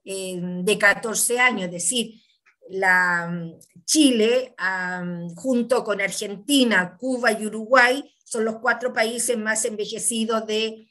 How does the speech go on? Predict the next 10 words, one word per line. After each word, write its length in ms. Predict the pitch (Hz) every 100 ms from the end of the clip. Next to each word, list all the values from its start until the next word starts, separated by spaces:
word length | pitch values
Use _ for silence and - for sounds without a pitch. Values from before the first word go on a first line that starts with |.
| _ -
América 560 | 208 208 214 214 180 190
Latina. 800 | 202 196 294 233 202 214 220 -
Por 180 | 185
varios 460 | 180 220 247 254 -
años 380 | 240 240 240 233
Chile 320 | - 226 226
fue 140 | 226
el 60 | 190
segundo 460 | - 180 269 294 277
país, 460 | 226 233 247 -